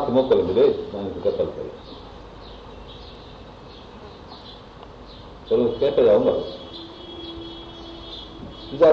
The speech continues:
تحدث الناس وقالوا ان محمدا يقتل اصحابه. عمر، تون اهو ڇو ٿو ڪري؟ نه ڪري.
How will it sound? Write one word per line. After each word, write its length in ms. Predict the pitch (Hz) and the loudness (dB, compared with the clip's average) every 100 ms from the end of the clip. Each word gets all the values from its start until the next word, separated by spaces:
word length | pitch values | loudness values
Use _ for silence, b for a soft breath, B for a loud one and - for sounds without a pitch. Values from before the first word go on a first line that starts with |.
| 156 | 8
تحدث 380 | 160 156 143 131 | 6 6 6 4
الناس 360 | 123 151 - - - - - - - - - - - - - 101 | 2 0 -2 -4 -8 -12 -16 -18 -18 -18 -18 -18 -18 -18 -8 0
وقالوا 440 | 110 139 139 113 | 2 4 6 6
ان 100 | 120 127 | 4 4
محمدا 380 | 135 156 156 131 104 | 4 4 4 4 4
يقتل 260 | - - 143 | 4 6 4
اصحابه. 380 | 120 110 196 233 - - - - - - - - - - - - - - - - 147 | 4 2 2 0 0 -8 -14 -16 -18 -18 -18 -18 -16 -18 -16 -16 -16 -18 -18 -2 4
عمر، 160 | 156 147 | 6 6
تون 100 | 208 214 | 4 0
اهو 60 | - | 2
ڇو 80 | 233 | 0
ٿو 120 | - | 0
ڪري؟ 180 | - - - - - - - - - - | -4 -4 -8 -14 -16 -18 -18 -18 -14 -10
نه 80 | 95 82 | -8 -8
ڪري. 200 | - - | -8 -8